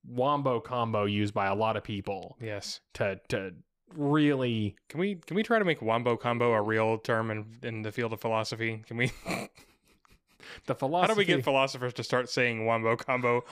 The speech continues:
Speaker 2: unironically? <laughs>
Speaker 1: Just write a book. That's all you have to do. 'Cause
Speaker 2: Okay.
Speaker 1: th-, by the way, that's all
Speaker 2: I'm getting started tomorrow.
Speaker 1: Ooh. Have we,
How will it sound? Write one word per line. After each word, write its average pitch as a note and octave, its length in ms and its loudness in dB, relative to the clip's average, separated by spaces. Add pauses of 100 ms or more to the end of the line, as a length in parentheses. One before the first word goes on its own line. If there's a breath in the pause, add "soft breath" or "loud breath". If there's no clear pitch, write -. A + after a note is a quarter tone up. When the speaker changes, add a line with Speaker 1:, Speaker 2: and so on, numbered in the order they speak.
Speaker 2:
unironically? C3 1000 0 (120)
<laughs> - 200 -6
Speaker 1:
Just B2+ 160 -2
write C3+ 160 2
a A#2+ 40 -2
book. A2 220 -2
That's B2 180 -2
all B2 80 2
you A2+ 60 0
have A2 80 0
to G#2+ 60 -4
do. F#2+ 280 -2
'Cause A#2 180 -2
Speaker 2:
Okay. G#2 140 -4 (160)
Speaker 1:
th-, B2 140 -10
by C3 140 2
the B2 80 0
way, A2 200 2
that's G#2+ 200 0
all A#2+ 200 -12 (1080 soft breath)
Speaker 2:
I'm A#2+ 80 -10
getting A2 180 -4
started G#2+ 300 -6
tomorrow. G#2 300 -8 (120)
Speaker 1:
Ooh. A#2 320 -4 (1200 soft breath)
Have C#3 160 -4
we, G#3 240 -4